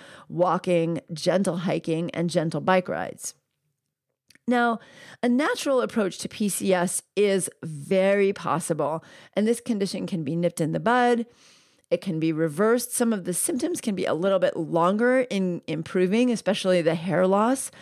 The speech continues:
but you can recover. You can get your blood sugar back in balance, and you can forestall or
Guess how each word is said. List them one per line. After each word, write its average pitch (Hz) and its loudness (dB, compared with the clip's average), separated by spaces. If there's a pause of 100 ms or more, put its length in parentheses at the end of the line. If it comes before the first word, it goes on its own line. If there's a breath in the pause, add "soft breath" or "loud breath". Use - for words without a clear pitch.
(280 loud breath)
but - 0
you 220 -2
can 233 2
recover. 202 2 (400 loud breath)
You 208 0
can 190 0 (120)
get 196 2
your 185 0
blood 165 0
sugar 190 0
back 160 0
in 160 -2
balance, 208 0
and 175 0
you 175 -2
can 175 -2
forestall 165 0
or 185 0